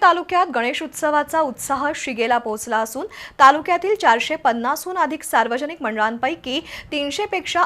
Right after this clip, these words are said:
अधिक मंडळांनी गणपती आगमन आणि विसर्जन मिरवणुकीसाठी पोलीस परवानगी घेतली आहे.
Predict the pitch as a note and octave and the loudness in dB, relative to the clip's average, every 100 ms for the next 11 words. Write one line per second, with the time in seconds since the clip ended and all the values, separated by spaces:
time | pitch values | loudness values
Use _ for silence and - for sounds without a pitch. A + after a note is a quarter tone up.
0 | - A3 C#4+ G#4 D4+ A#3+ A#3 B3 D#4+ A#3 | 0 -2 0 -2 -2 -2 -2 -2 -6 -4
1 | G#3 A3 C4+ E4 - A3+ A#3 C#4 A3+ A3+ | -4 -2 -4 -4 0 2 0 -4 -4 -4
2 | B3+ A#3+ C#4 C#4 F#4 F4+ A#3 A#3 A#3 B3 | -4 -4 -4 -4 -6 -4 -4 -4 -6 -8
3 | D#4+ D#4+ C4+ F#4 - - - C4+ C4+ G4+ | -4 -4 -2 -4 -6 -12 2 2 2 -2
4 | - A#3+ G#3+ A3+ A3 A#3 - A3 G#3+ | 0 2 2 -2 -6 -8 -6 0 0